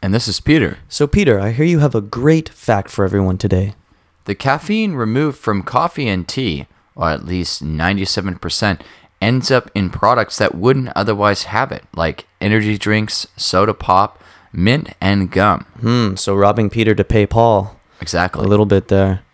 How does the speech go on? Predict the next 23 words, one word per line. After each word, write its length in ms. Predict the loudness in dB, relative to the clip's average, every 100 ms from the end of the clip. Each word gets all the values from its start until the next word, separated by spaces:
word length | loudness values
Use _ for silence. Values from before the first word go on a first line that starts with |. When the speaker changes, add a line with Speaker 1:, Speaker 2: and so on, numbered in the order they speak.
| _ _ _
Speaker 2:
So, 160 | -2 2
Speaker 1:
Yeah, 160 | 2
Speaker 2:
like 100 | 2
Speaker 1:
well, 180 | 2 4
it 60 | 4
make, 240 | 0 -2
it 40 | 0
makes 220 | 0 0
sense. 420 | 2 0 0 -6 -6
I 40 |
mean, 280 | -4 -4 -6 _
a 60 | -2
lot 140 | 0
of 80 | 0
people 220 | 0 -2
like 200 | 0 -2
decaf 440 | -2 -4 -2 -4 0
coffee, 480 | 2 2 0 -6 -4
Speaker 2:
Mm-hmm. 460 | 0 2 2 0
Speaker 1:
and 280 | -2 -4 -4
then 280 | -4 -6 -8 -14 _
they're 120 | -4 -4
like, 180 | -4